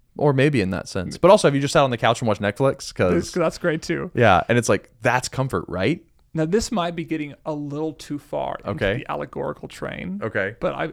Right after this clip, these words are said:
Speaker 2: I keep thinking about, like, okay, loving the world
Speaker 1: Mm-hmm.
Speaker 2: is actually a way to call God a liar.
Speaker 1: Right.
Speaker 2: I think about the Garden of Eden, the food, the wisdom offered by the snake, and the supposed authority they had over their life and self-determination between good and evil.
Speaker 1: Mm-hmm.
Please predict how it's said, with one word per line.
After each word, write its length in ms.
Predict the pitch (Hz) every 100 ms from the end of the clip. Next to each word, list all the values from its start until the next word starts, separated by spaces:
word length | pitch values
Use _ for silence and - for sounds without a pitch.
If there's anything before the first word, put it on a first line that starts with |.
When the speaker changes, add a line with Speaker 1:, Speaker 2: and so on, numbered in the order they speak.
| -
Speaker 2:
I 120 | 160
keep 280 | 147 - 202
thinking 360 | - 175 - 156
about, 340 | 147 135 -
like, 240 | 143 139
okay, 400 | - 139 131 135 - _ -
loving 380 | 143 156 185
the 100 | 170
world 460 | 156 147 139 143 123
Speaker 1:
Mm-hmm. 320 | 104 95 101
Speaker 2:
is 80 | 143
actually 220 | 147 - 147
a 40 |
way 100 | 143
to 80 | 139
call 200 | - 147
God 180 | 139 147
a 40 |
liar. 400 | 143 - - - _ _
Speaker 1:
Right. 240 | - 90 98 _ _ _ _ _ _
Speaker 2:
I 100 | -
think 240 | 139 160 156
about 240 | 139 143
the 60 | -
Garden 280 | 139 156 156
of 80 | 156
Eden, 360 | 147 147 151 156
the 140 | 139 143
food, 720 | - - 180 175 190 214 233 - _ _
the 120 | 147 156
wisdom 520 | 143 165 170 175 170
offered 340 | 143 156 156 139
by 140 | 160
the 80 | 139
snake, 520 | - 143 147 160 -
and 120 | 139 139
the 40 |
supposed 460 | 139 147 - 147 139
authority 560 | 139 - 147 147 147
they 180 | 143 139
had 300 | 139 131 131
over 220 | 139 131 139
their 200 | 131 135
life 380 | 123 127 135
and 80 | 139
self-determination 840 | 123 131 - 143 - 135 - 123 -
between 220 | - -
good 160 | - -
and 80 | -
evil. 300 | - 85 87
Speaker 1:
Mm-hmm. 240 | 90 90